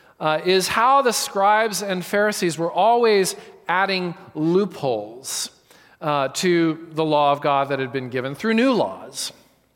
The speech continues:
Loopholes in order to make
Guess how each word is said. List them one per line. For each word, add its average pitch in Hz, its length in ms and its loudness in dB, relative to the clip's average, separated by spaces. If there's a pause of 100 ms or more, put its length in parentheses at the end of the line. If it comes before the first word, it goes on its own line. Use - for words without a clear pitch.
(400)
Loopholes 156 920 0
in 175 220 -2
order 202 240 2
to 185 160 -4
make 190 340 0